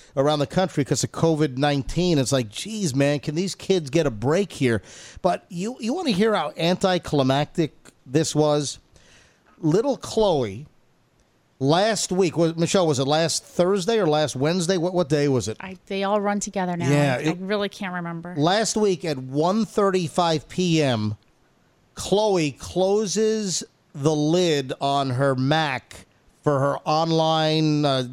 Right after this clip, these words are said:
Speaker 1: distance learning, and that was it. That was her last class. She closed her computer lid, and just like that, high school was over
Speaker 2: Over.
Speaker 1: for my little princess. I mean, think about that for a minute.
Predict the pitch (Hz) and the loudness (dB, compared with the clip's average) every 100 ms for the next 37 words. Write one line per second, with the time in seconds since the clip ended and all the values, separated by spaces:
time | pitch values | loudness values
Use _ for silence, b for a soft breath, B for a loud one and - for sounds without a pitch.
0 | 120 104 175 - 170 151 127 156 170 180 | -10 -2 -2 0 -2 -2 0 2 2 2
1 | 180 170 b b b b b - 170 196 | 0 -2 b b b b b -2 0 2
2 | 208 160 240 226 - - - 170 202 - | 2 0 0 -2 -12 -18 -6 -2 0 2
3 | 185 160 165 180 185 - - 220 170 - | 0 2 2 0 -2 -4 -2 -2 -2 -2
4 | 156 - - 180 208 196 180 165 147 - | -4 -4 -2 0 0 -2 -4 -2 -4 -2
5 | 208 233 180 139 127 139 151 b b - | 0 2 2 2 2 0 -4 b b -2
6 | 180 143 202 220 - 196 185 147 160 240 | -2 0 0 0 -2 0 -2 -2 -2 -2
7 | 214 - - _ b b b b _ - | -4 -10 -16 _ b b b b _ -4
8 | 208 240 - - 208 196 185 156 165 135 | -2 0 -2 0 2 2 2 0 -2 -2
9 | - 185 233 196 139 135 160 - 185 180 | -2 0 0 0 0 0 0 -4 -10 -10
10 | 165 - _ _ _ _ _ - 233 220 | -14 -18 _ _ _ _ _ -2 0 0
11 | 214 226 226 - 254 349 - 143 117 180 | 0 -2 -2 0 -2 0 0 0 0 -2
12 | 190 180 - 453 - 214 147 131 - 135 | -2 -2 -2 -2 0 0 0 -2 -2 -2
13 | 117 - 127 117 107 82 | -2 0 0 2 -2 -4